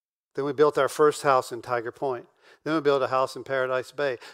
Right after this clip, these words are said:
Then we built another one in Tiger Point. Then we built one down in Holly by the Sea. And we kept moving and moving and moving.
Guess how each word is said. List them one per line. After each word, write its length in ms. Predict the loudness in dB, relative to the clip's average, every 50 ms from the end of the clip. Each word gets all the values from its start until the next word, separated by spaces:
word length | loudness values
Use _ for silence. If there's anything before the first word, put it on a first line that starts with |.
| _ -6
Then 120 | -4 -4 -2
we 80 | -2
built 180 | 0 0 0 0
another 320 | 0 0 0 0 0 -2
one 120 | -4 -4 -6
in 100 | -6 -4
Tiger 340 | -2 -2 -2 -2 -4 -8
Point. 260 | -6 -4 -4 -4 -4 -6 -10 -12 -4 0
Then 140 | 2 2
we 100 | 2 2
built 280 | 0 0 0 0 0 0
one 160 | -4 -6 -4
down 200 | -2 -2 -2 -2
in 60 | -2
Holly 260 | -2 -2 -2 -2 -2 -2
by 160 | -4 -4 -4
the 100 | -6 -8
Sea. 340 | -10 -10 -8 -8 -10 -10 -14 _ _ _ _ _ _ _ _ _ _ _ _ _ _ _ -10
And 100 | -8 -8
we 60 | -6
kept 240 | -4 -2 -2 -2 -2
moving 400 | -4 -6 -4 -4 -4 -6 -6 -8
and 100 | -8 -6
moving 320 | -6 -6 -4 -4 -6 -6
and 100 | -6 -6
moving. 440 | -6 -6 -6 -6 -6 -8 -12 -14 -16